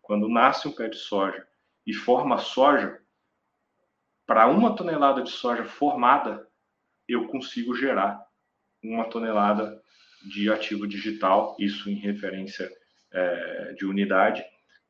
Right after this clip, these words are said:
é, e isso sempre validado por um oráculo.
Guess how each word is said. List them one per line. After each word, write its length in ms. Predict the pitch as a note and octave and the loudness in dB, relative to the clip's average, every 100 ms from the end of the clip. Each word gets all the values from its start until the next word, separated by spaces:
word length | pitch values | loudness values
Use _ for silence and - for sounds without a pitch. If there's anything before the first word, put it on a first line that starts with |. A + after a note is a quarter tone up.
| _ - | _ -6
é, 760 | G2+ G2 G2 G2 G2+ E2+ D#2+ _ _ _ _ _ _ - | -2 0 0 2 0 0 -6 _ _ _ _ _ _ 0
e 260 | A#2 C#3 | 2 4
isso 240 | D#3+ - - - | 0 -2 -8 0
sempre 260 | E3 E3 | 2 2
validado 580 | D#3+ D#3 D3 C3+ B2+ B2+ | 0 0 2 2 2 0
por 160 | - C#3 | -6 -6
um 160 | C3+ | -2
oráculo. 520 | C3+ B2 G2 - G2+ | 2 2 2 -4 -12